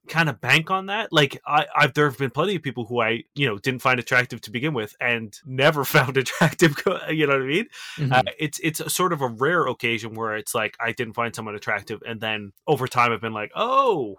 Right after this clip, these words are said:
Speaker 1: okay." Never mind. I was wrong.
Speaker 2: It usually takes a decent chunk of time as well, which you can't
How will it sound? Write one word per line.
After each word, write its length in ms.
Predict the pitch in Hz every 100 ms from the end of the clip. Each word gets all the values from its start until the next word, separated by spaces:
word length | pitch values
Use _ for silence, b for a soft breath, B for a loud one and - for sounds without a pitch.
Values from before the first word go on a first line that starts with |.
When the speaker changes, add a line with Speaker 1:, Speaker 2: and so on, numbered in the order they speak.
| _
Speaker 1:
okay." 520 | 180 311 311 120 156 220 _ -
Never 200 | 151 320
mind. 400 | 147 113 165 - _ _ _ _
I 120 | - 165
was 180 | 123
wrong. 380 | 123 214 - 98 - B B
Speaker 2:
It 120 | 202
usually 400 | 196 208 214 185
takes 320 | 151 151 135 131
a 60 |
decent 580 | 113 139 156 - 120 -
chunk 320 | - 160 180
of 80 | 113
time 280 | - 107 101
as 100 | 101
well, 280 | 139 135 107
which 240 | 117 117
you 100 | 135
can't 640 | 123 - 127 143 139 -